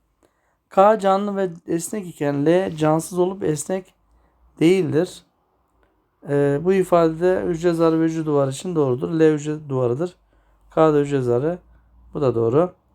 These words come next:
K ve L hücre içerisinde madde geçişinde tam geçirgenlik gösterir. Hayır, bu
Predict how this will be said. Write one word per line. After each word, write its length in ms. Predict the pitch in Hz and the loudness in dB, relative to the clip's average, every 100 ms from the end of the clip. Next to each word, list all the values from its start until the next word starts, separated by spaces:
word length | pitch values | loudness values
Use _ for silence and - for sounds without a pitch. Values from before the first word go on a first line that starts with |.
| _ _ _ _ | _ _ _ _
K 260 | 190 196 202 | 2 4 2
ve 120 | 196 | 0
L 140 | 196 | 2
hücre 180 | 185 196 | 0 -2
içerisinde 400 | 180 190 180 180 | -4 -4 -4 -2
madde 280 | 180 175 185 | -2 -2 -2
geçişinde 460 | 180 - 180 180 | -4 -4 -6 -2
tam 240 | 180 226 214 | 0 0 2
geçirgenlik 520 | 185 - 156 139 123 | -2 -2 -2 -2 -2
gösterir. 380 | 123 120 165 180 | -4 -4 -6 -2
Hayır, 340 | 180 165 175 - | 0 0 -2 -2
bu 260 | 185 202 | -2 -2